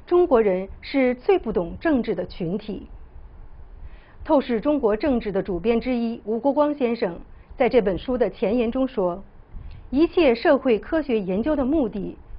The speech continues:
最终是为了增加人们对社会现实的认识和理解。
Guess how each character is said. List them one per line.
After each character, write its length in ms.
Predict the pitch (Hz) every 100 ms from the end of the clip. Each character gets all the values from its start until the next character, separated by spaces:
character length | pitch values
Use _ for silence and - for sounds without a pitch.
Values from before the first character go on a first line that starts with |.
| -
最 180 | - 285
终 240 | 320 330
是 160 | 330 -
为 160 | 240 226
了 140 | 180
增 260 | - 247 247
加 320 | 226 202 208 - -
人 160 | 220 220
们 200 | 220 226
对 260 | 262 226 214
社 300 | - 302 226
会 240 | 285 220
现 280 | - 330 208
实 140 | 202
的 160 | 190 220
认 260 | 277 285
识 140 | 220 175
和 160 | -
理 240 | 180 170 226
解。 300 | 226 -